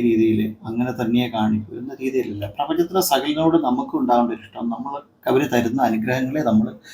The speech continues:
സ്വീകരിക്കേണ്ട മാർഗങ്ങളും പലതാണ്. ഒരു വിധേയത്വം ഉണ്ടാവണം, ഒരു ശരണാഗതിയും ഉണ്ടാവണം ജീവിതത്തിൽ പലതിനോട്. ആ ശരണാഗതി അടയുമ്പോഴാണ് പ്രപഞ്ചം നമുക്ക്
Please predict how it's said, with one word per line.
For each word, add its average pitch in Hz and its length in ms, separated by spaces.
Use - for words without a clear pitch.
സ്വീകരിക്കേണ്ട 151 680
മാർഗങ്ങളും 120 540
പലതാണ്. 101 420
ഒരു 123 160
വിധേയത്വം 123 460
ഉണ്ടാവണം, 110 380
ഒരു 117 100
ശരണാഗതിയും 135 840
ഉണ്ടാവണം 104 460
ജീവിതത്തിൽ - 380
പലതിനോട്. - 380
ആ 131 40
ശരണാഗതി 139 540
അടയുമ്പോഴാണ് 120 460
പ്രപഞ്ചം 110 340
നമുക്ക് 107 200